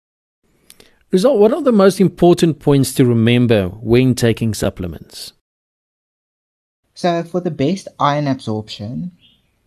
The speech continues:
Speaker 2: always ensure you consume foods that are high in vitamin C. For example, citrus fruits, cabbage, broccoli, tomatoes, et cetera,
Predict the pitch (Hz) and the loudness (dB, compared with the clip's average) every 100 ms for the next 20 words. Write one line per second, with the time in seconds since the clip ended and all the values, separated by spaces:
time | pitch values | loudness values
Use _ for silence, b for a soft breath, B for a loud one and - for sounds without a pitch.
0 | _ _ _ _ - 147 151 156 151 - | _ _ _ _ -10 -6 -6 -6 -10 -8
1 | 147 143 139 135 135 135 - 143 135 - | -8 -6 -8 -6 -8 -8 -8 -8 -8 -6
2 | 135 135 - 127 123 110 107 110 123 120 | -6 -6 -10 -8 -8 -10 -10 -8 -6 -8
3 | 113 107 107 120 110 113 - - 120 123 | -8 -12 -10 -6 -6 -8 -14 -16 -14 -16
4 | - 123 120 - 113 117 - 117 117 - | -10 -8 -8 -6 -6 -6 -8 -12 -12 -14
5 | - 139 156 151 - 151 151 151 - _ | -14 -12 -10 -10 -10 -6 -6 -8 -18 _
6 | _ _ _ _ _ 147 143 139 143 135 | _ _ _ _ _ -8 -6 -6 -8 -10
7 | - 113 117 - 123 123 120 - 117 107 | -10 -10 -8 -10 -8 -8 -10 -8 -8 -8
8 | 110 117 113 113 - - - - - | -8 -10 -12 -14 -14 -16 -16 -20 -20